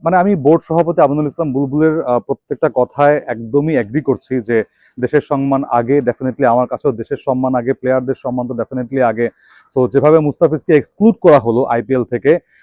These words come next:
আহ, সেই জিনিসটা নিয়ে আমরা অবশ্যই আনহ্যাপি এবং, আহ, এই আনহ্যাপিনেস থেকেই আমরা সাধারণত আইসিসিতে, আহ, অ্যাপিল করি যে আমাদের ম্যাচগুলো শ্রীলঙ্কায় সরিয়ে নেওয়া হোক। কিন্তু সেটা চিন্তা করতে গিয়েও আমার আরো কয়েকটা জিনিস তার পাশ দিয়ে চলে এসেছে,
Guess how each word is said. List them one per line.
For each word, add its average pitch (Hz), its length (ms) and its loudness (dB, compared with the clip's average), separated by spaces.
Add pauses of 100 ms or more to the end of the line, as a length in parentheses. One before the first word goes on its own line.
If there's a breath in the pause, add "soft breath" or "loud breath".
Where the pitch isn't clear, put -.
আহ, 120 220 2
সেই 143 120 -2
জিনিসটা 139 320 -4
নিয়ে 139 180 0
আমরা 127 140 0 (100)
অবশ্যই 147 420 -2
আনহ্যাপি 143 460 0
এবং, 139 200 2 (380)
আহ, 113 160 0
এই 147 160 -2
আনহ্যাপিনেস 147 560 0 (100)
থেকেই 180 320 4
আমরা 135 280 -2
সাধারণত 139 380 -4
আইসিসিতে, 131 640 -2 (400 soft breath)
আহ, 113 180 0
অ্যাপিল 175 340 2
করি 151 320 2 (220)
যে 127 80 2
আমাদের 123 300 0
ম্যাচগুলো 131 380 0
শ্রীলঙ্কায় 175 560 0
সরিয়ে 147 280 2
নেওয়া 131 140 2
হোক। 143 200 4 (440)
কিন্তু 220 440 4
সেটা 185 200 4 (160)
চিন্তা 208 280 2
করতে - 320 0
গিয়েও 143 280 2
আমার 143 320 2
আরো 139 280 2
কয়েকটা 170 360 0
জিনিস 131 280 -2 (100)
তার 147 140 2
পাশ 143 200 0 (140)
দিয়ে 156 240 2
চলে 190 260 4
এসেছে, - 280 -6